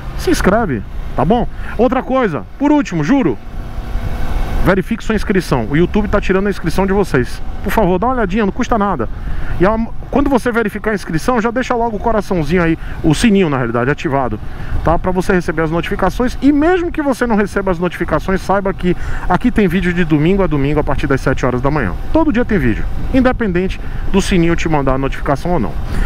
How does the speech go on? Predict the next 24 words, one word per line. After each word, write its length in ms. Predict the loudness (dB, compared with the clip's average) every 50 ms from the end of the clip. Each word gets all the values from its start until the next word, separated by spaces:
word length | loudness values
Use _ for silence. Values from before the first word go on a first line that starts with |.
| 0 0 0 0 0 2
Ó, 120 | 2 2
vamos 180 | 2 2 0 0
lá, 140 | 0 0 0
você 240 | -2 -2 -4 -2 -4
quer 120 | -4 -2
comprar 260 | -2 -2 -2 0 0
uma 80 | 0 0
moto, 560 | 0 0 0 0 0 -2 -2 -2 -4 -4 -4 -6 -10 -10 -8 -6 -6 -4 -4 -2
moto 360 | 0 2 2 2 2 2 0
usada, 640 | 0 0 2 2 2 2 0 -2 -2 -2 -2 -2 -4 -6 -8 -4 -2
tá? 180 | 0 0 0
O 80 | 0 -2
foco 360 | -2 0 0 0 0 0 0
desse 180 | 0 0 0 0
vídeo 200 | 0 2 2 0
é 40 | 0
moto 280 | 0 -2 -2 -2 -2
usada. 540 | -4 -4 -2 0 2 2 2 2 -2 -2 -2
Você 120 | -2 0
quer 120 | 0 0 0
comprar 240 | 0 2 2 2 2
uma 60 | 2
moto 240 | 0 0 0 0 0
usada 480 | 2 2 2 2 0 0 0 -2 -2